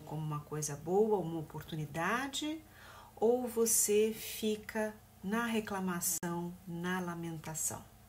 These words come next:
Você conhece os princípios que regem nosso sistema familiar e como eles interferem na nossa vida?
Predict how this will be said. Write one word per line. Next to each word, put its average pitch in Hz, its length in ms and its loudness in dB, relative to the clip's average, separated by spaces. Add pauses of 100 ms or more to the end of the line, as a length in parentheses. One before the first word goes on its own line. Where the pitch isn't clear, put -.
(800)
Você 233 280 2
conhece 214 1120 4 (320)
os - 200 2
princípios 165 960 0
que - 180 -10
regem 220 600 0
nosso 160 320 -2
sistema 151 460 0
familiar 156 520 0
e 190 60 0
como 202 300 0
eles 196 240 2
interferem 208 680 0
na 160 140 0
nossa 143 260 -4
vida? 151 360 -8